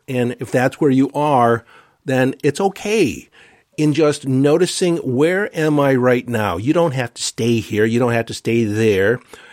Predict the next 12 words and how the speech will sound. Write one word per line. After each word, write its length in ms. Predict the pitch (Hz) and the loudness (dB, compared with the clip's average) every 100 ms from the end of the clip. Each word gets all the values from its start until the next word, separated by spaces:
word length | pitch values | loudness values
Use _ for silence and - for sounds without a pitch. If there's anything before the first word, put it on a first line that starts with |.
| - 113 | -14 -2
And 320 | 110 110 123 | 0 0 0
if 180 | 139 - | -4 -4
you're 120 | 190 | -4
doing 300 | 151 151 156 | 0 2 0
pretty 260 | - 135 113 | 0 0 0
good 280 | 104 110 | 0 2
already, 480 | 135 104 104 104 123 | 2 2 0 0 -2
pat 300 | 160 - - | -6 -10 -6
yourself 420 | 123 - 110 98 | -6 -2 -4 -2
on 120 | 113 123 | -4 -4
the 80 | |
back. 500 | 131 180 92 - - | -4 -4 -4 -8 -14